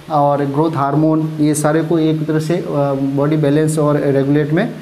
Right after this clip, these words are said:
वर्क करती है। नाइन, एक्सोक्राइन ग्लैंड पैनक्रियास में नाइंटी नाइन परसेंट इसका वर्क करता है, वर्क रहता है, जबकि एंडोक्राइन जो ग्लैंड होती है उसका only one percent जो work रहता है। एंडोक्राइन ग्लैंड, अ,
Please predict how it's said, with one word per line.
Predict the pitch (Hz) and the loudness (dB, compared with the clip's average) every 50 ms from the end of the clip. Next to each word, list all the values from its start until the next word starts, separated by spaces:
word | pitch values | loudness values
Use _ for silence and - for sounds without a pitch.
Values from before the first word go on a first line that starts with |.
| - - - 139 - | -16 -16 -14 -8 -4
वर्क | 131 156 202 214 220 - - - | -2 0 0 -2 -4 -6 -4 -4
करती | 147 139 - 143 139 139 | -2 -2 0 0 2 2
है। | 139 139 - - - - - - - | 0 -2 -6 -10 -14 -18 -12 -6 -2
नाइन, | 147 143 143 151 165 180 | 0 2 2 2 0 0
एक्सोक्राइन | 170 175 156 147 143 180 190 190 196 202 208 196 180 | 0 0 0 0 0 0 0 0 0 0 0 0 0
ग्लैंड | 170 175 180 190 190 190 185 - - - | 0 0 2 2 0 0 -2 -4 -2 -2
पैनक्रियास | 156 156 160 156 165 175 175 165 | 0 0 0 2 2 0 0 0
में | 170 175 175 175 | 0 0 2 2
नाइंटी | 160 156 156 175 165 185 175 | 2 2 2 0 0 0 0
नाइन | 156 151 165 190 208 | 2 2 2 0 0
परसेंट | - - 180 - - 180 175 170 | 0 -2 -4 -2 0 0 0 0
इसका | 170 - - 160 | -2 -2 -2 0
वर्क | 151 165 170 165 | 0 0 0 0
करता | - 160 151 147 147 151 | 0 0 0 0 0 0
है, | 156 175 180 - - - - - - - - | 0 -2 -2 -4 -8 -16 -20 -20 -12 -6 -2
वर्क | 143 170 185 180 - | 0 0 0 0 2
रहता | 156 156 156 156 160 165 | 2 0 0 0 0 0
है, | 170 156 | 0 0
जबकि | 147 165 156 156 185 185 - 170 | 0 -2 -2 -2 -4 -4 -2 0
एंडोक्राइन | 147 160 170 185 175 - 180 175 180 180 180 | 0 2 2 0 0 0 0 2 2 2 0
जो | 170 175 170 | 0 0 0
ग्लैंड | 160 151 160 170 170 165 | 0 0 0 0 0 0
होती | 156 160 170 | -2 0 -2
है | 156 | -2
उसका | 156 156 - 165 | -2 -2 -4 -2
only | 143 147 156 185 190 196 190 190 165 | 0 0 2 2 2 2 0 0 2
one | 160 175 175 | 0 0 0
percent | 175 - 156 156 160 160 160 | -2 -4 -4 -2 -2 -2 -2
जो | 175 | -2
work | 175 151 156 160 156 156 | 0 0 0 0 0 0
रहता | 139 127 120 - 135 | -2 -2 -2 -4 -6
है। | 123 - - - - - - - - - | -8 -8 -10 -18 -20 -20 -20 -12 -6 -4
एंडोक्राइन | 151 170 185 208 202 208 214 214 214 208 | -2 0 0 0 0 0 0 2 2 2
ग्लैंड, | 185 196 208 202 202 | 2 0 0 0 -2
अ, | - 170 165 165 165 170 170 170 | -2 -2 -2 0 0 0 -2 -6